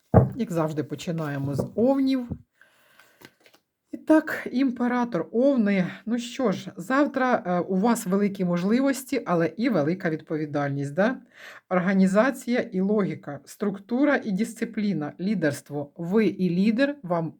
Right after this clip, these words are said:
флаг в руки, як говориться, але і відповідальність лежить на вас. Це вам послання від архангела Міхаїла. Далі у нас ідуть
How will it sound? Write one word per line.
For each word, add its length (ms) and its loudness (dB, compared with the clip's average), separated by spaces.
флаг 420 0
в 60 -2
руки, 260 2
як 140 -2
говориться, 680 -2
але 340 4
і 60 -4
відповідальність 920 -2
лежить 400 -4
на 120 -4
вас. 360 -6
Це 140 -2
вам 180 4
послання 720 0
від 120 0
архангела 600 -2
Міхаїла. 680 -4
Далі 400 2
у 100 2
нас 300 -2
ідуть 540 -4